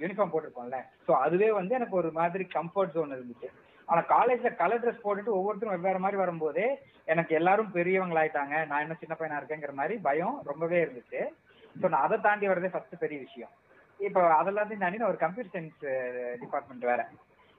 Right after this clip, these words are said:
எங்க கிளாஸ்ல மொத்தம் பதினாலு பாய்ஸ், நாற்பத்தெட்டு கேர்ள்ஸ் இருந்தாங்க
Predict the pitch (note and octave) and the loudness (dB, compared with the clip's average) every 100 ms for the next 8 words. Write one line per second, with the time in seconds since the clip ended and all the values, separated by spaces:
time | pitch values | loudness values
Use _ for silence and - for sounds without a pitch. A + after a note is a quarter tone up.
0 | _ - D#3+ F3+ F3+ F3+ G#3 - G#3 C4 | _ -2 0 2 2 2 2 -2 -2 0
1 | G3+ D3+ D3 - G3 E3+ D3+ E3+ F#3+ F3+ | 2 0 -2 -6 -6 -2 -2 0 0 0
2 | D#3 D3+ E3 E3 G3 C4+ D4+ A3+ - - | 0 0 0 -2 -4 -2 0 0 0 -2
3 | _ - - D#3+ F#3 G3 F3 C#3 B2 E3 | _ -12 0 2 2 0 -4 -6 -2 -2
4 | D#3+ B2+ - - | -2 -8 -8 -10